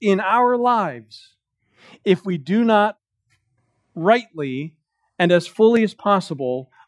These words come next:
understand what it means that Jesus is the Messiah.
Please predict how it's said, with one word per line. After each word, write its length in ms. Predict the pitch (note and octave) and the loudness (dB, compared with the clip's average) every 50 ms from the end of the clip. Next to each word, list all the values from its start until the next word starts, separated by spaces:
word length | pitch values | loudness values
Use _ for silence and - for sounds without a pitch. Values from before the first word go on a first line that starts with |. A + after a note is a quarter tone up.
| _ _ | _ _
understand 760 | - F#3 G#3+ A3+ B3 A#3+ - - - G3 F3 D#3+ D#3 D#3 C#3+ | 0 2 2 4 2 2 0 -2 -2 0 0 0 0 -2 0
what 140 | D3 F#3+ G#3 | 2 4 4
it 140 | G#3+ G#3 - | 4 2 0
means 480 | F#3 F#3 F#3 D#3+ C#3+ C3 C3 B2+ - | 0 2 2 2 0 -2 -4 -6 -4
that 200 | - E3 E3 E3 | -2 -2 -2 -2
Jesus 640 | D3 C3 C#3 E3+ G3+ G3 E3 C3+ C#3 C3 - - _ | -4 -8 -4 -2 0 0 0 -2 -4 -6 -6 -8 _
is 520 | - F3 D3+ C#3 B2+ A#2+ A#2 A#2 - - _ _ _ _ _ _ - | 0 0 2 2 0 -2 -4 -10 -14 -20 _ _ _ _ _ _ -4
the 80 | - C#3+ | -2 0
Messiah. 560 | C#3+ C#3+ - - - C#3 A#2+ A2+ A2 G2+ | 0 -2 -4 -4 -6 -6 -6 -6 -10 -12